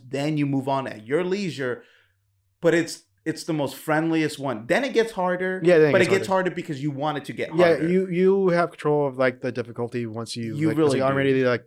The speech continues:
Speaker 2: level up," it says to do that. <laughs>
Speaker 1: Yeah, like, y-, your boyfriend, your girlfriend can be like, "All right, babe, you ready to move on?" "Okay, yeah, I'm ready to move on." "All right, no, no, no, let's, let's wait a couple of minutes. Let me, let me still get the hang of it." Now you can, and I think that's, like,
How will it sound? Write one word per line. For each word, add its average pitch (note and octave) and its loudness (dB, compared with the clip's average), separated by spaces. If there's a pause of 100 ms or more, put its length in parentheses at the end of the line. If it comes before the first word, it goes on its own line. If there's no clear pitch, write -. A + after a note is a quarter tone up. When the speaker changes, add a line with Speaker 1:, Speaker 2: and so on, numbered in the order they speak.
(160)
Speaker 2:
level A#2+ -4
up," A2 -4
it G#2+ -20
says G#2+ -10
to G#2+ -12
do A2 -12
that. G#2+ -6
<laughs> - -
Speaker 1:
Yeah, D#3 4
like, B2 0
y-, - -16
your C3 -4
boyfriend, D3 0
your C3 -6
girlfriend C3+ -2
can C3 -8
be C3 -2
like, A#2+ 0
"All B2 -2
right, B2 2
babe, A#2 -4
you A2+ -10
ready B2 2
to B2 -4
move B2 -2
on?" D#3 -2 (1160)
"Okay, A#2 -4
yeah, G#2 -6
I'm G2 -14
ready G2 -14
to G2+ -16
move F#2 -18
on." - -20
"All C3 2
right, B2 2
no, D#3+ 4
no, D#3 4
no, C3+ 4
let's, C3+ 0
let's C#3 0
wait C3+ 0
a A#2+ -4
couple B2 -6
of A#2 -8
minutes. A#2 -6
Let A#2 -4
me, A2+ -10
let B2 -10
me A#2 -8
still - -6
get A#2+ -6
the A#2 -6
hang B2 -8
of A#2+ -6
it." - -6 (100)
Now E3+ -4
you G#3+ -2
can, A3+ -6
and E3 -12
I G3 -6
think G#3+ -10
that's, G3 -8
like, G3 -6